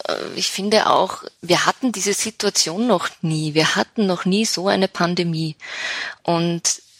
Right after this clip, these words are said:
diese ganzen, die ganze Kritik bezieht sich ja darauf, wie dies, wie diese Pandemie bekämpft wird. Und dass man da sagt, dieser Weg ist der einzig richtige und er ist alternativlos, dieses Wort,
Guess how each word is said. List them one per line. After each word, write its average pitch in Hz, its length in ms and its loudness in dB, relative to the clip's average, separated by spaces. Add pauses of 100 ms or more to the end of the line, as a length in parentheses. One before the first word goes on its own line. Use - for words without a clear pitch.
(100)
diese 175 240 -2
ganzen, 202 600 0 (160)
die - 140 -10
ganze 190 300 0
Kritik - 800 -2 (440)
bezieht - 520 -2
sich - 160 -4
ja 226 140 6
darauf, 175 420 2
wie 214 80 0
dies, 208 240 -4 (140)
wie 202 100 -4
diese 208 240 -6
Pandemie 196 460 0
bekämpft - 720 -2
wird. 143 300 -6 (500)
Und 190 200 -4
dass - 180 -2
man 190 220 -2
da 160 300 6
sagt, - 800 2
dieser 247 320 2
Weg 220 360 2
ist - 220 -2
der 214 140 4
einzig - 500 0
richtige 220 600 0
und 180 120 -4
er 180 120 4
ist - 140 -4
alternativlos, 175 1160 0
dieses 180 340 -6
Wort, 196 220 4